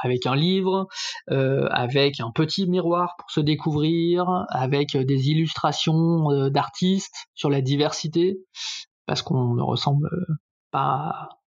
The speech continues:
enfin, chaque femme ne ressemble pas à sa voisine.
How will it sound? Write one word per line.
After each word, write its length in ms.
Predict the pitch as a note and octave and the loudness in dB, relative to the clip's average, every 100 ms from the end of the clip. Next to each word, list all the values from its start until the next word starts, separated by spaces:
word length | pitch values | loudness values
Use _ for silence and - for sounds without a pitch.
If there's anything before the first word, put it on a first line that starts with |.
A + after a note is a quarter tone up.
| _ _ _ _ _ _ | _ _ _ _ _ _
enfin, 180 | - - _ | -6 -6 _
chaque 220 | - C3 - | -4 -4 0
femme 220 | C#3+ D3+ | 2 2
ne 80 | B2 | 2
ressemble 300 | B2+ C#3 C3+ | 0 0 0
pas 100 | C#3 | 0
à 40 | |
sa 140 | C3+ | 0
voisine. 460 | C3+ C#3 D#3 F3 | 0 2 2 2